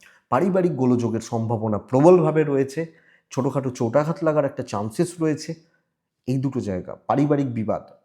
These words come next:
এজেড বা সিনিয়রদের সাথে কম বেশি গণ্ডগোল, এ-,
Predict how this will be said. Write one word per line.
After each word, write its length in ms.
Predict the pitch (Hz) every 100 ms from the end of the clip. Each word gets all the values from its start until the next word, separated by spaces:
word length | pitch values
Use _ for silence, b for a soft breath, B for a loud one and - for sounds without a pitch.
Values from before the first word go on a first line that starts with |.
| -
এজেড 420 | 143 170 202 147
বা 60 | 147
সিনিয়রদের 580 | - 156 185 170 160
সাথে 220 | 156 139 135
কম 200 | 127 117
বেশি 180 | 117
গণ্ডগোল, 460 | 117 107 101 90 82 - b b b b b b b _ _ _ _ _ _ 156
এ-, 320 | 175 175